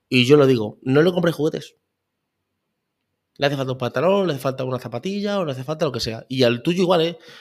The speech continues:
No me pedís juguetes porque no voy a comprarlo. De hecho, un padre se, un, se medio mosqueó conmigo, un amigo mío.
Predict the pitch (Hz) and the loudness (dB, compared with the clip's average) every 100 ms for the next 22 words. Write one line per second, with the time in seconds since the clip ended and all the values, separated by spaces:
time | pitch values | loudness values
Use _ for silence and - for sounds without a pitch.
0 | - - 135 156 147 139 139 165 180 131 | -18 -4 0 0 0 -4 -4 -4 -4 -4
1 | 123 123 113 110 107 110 - _ _ _ | -2 -2 -2 -8 -10 -12 -18 _ _ _
2 | _ _ _ _ _ _ - 131 151 131 | _ _ _ _ _ _ -10 -4 0 2
3 | 147 156 - 135 135 - - 135 123 127 | 2 0 -2 -2 -4 -10 -10 -12 -8 -4
4 | 131 123 120 120 127 139 147 143 123 123 | -2 0 -2 -4 -6 -4 -4 -2 -2 -2
5 | 131 156 | -2 -4